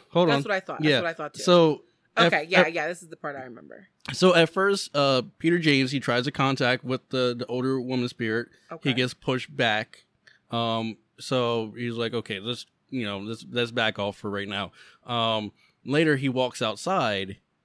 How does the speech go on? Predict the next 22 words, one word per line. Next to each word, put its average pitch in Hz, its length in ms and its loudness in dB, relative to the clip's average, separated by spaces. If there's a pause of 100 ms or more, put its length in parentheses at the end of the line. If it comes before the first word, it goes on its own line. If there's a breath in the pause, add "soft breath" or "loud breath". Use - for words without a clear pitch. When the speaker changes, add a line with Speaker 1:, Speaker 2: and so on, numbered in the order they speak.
Speaker 1:
and 123 160 -2
then 110 720 -8
this 143 220 -6
is, 110 220 -10
you 117 100 -6
know, 101 100 -4
the 98 60 -10
scene 117 200 -8
I'm 104 140 -6
watching. 92 480 -6 (280 soft breath)
Um, 107 520 -4 (200)
and 123 200 0
he, 117 360 -8
you 127 100 -6
know, 107 140 -4
he 113 280 -8
tries 123 280 -4
to 117 40 -10
commune 117 300 -6
with 110 140 -8
the 107 100 -8
older 104 420 -6